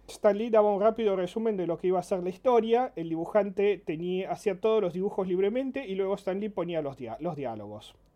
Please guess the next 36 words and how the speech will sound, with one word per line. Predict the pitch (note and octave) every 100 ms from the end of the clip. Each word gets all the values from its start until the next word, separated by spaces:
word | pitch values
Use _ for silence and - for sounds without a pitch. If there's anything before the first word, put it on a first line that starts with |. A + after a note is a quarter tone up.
| -
Con | F#3 E3+
el | F3
tiempo, | A3 A3 A#3 A#3
es | F3
famoso | G3 G3 G3+ F#3+
que | E3
Kirby | G#3+ A3+ A#3+
fue | A3+ F3
pos-, | F3 E3+ - _
fue | - G3+
poniendo | G3+ G3 G3 F3+
cada | F#3+ G3
vez | G#3
más | A3
de | F#3+
los | F#3+ G3
suyos | B3 A#3 - A3+ -
y | A3+
redujo | G#3+ A3+ G3 G#3
el | D#3+
rol | G#3 G#3+
de |
Stan | G#3+ G3+ G3+
Lee | B3+ B3+
solo | - A3
a | G#3+
las | F3 -
ideas | F3 G#3+ G#3
iniciales | F3+ F#3 G3+ A3 A3+ A#3+ -
y | F3
luego | F3 F3+ F3
poner | E3 E3+ E3+
los | E3+
diálogos | E3+ D#3 D3+ D3
al | C3+
final. | C#3+ A#2 F#2 F#2